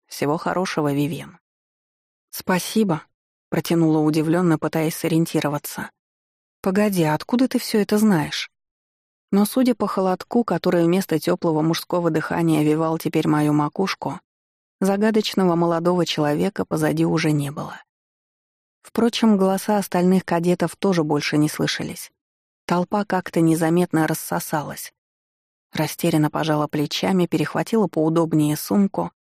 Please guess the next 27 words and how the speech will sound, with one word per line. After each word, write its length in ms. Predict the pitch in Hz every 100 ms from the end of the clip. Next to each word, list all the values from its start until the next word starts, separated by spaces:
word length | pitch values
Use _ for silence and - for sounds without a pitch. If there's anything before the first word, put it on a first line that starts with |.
| _ _ _ -
и 100 | 247
направилась 640 | 180 - 170 165 160 -
к 100 | -
турникету. 760 | 165 160 165 - 139 - - - _ _ _ _ _ _ _ -
Наручный 540 | 185 196 226 214 190
браслет 480 | 185 175 - 196 -
мигнул 380 | 185 180 185 175
салатовым, 680 | - 156 180 - 160 156 156
передавая 540 | 160 156 160 170 170
мои 260 | 160 156 156
данные 400 | 165 165 160 156
в 60 |
систему. 680 | - 170 - - 147 143 - _ _ _ _ _ _
Прозрачные 640 | - 160 180 190 - 170 156
двери 360 | 165 185 190
с 120 | 160 170
лёгким 360 | 165 - 160
скрежетом 580 | - 175 170 170 156 147
втянулись 480 | - 160 170 160 156
в 60 |
боковые 440 | 151 - 151 156 151
прорези 460 | 175 185 190 175
в 60 | 151
стене, 520 | - - 151 147 147 _ _ _ _
пропуская 560 | 170 - 165 - 160 156
меня 300 | 156 156 156
внутрь. 420 | 156 147 156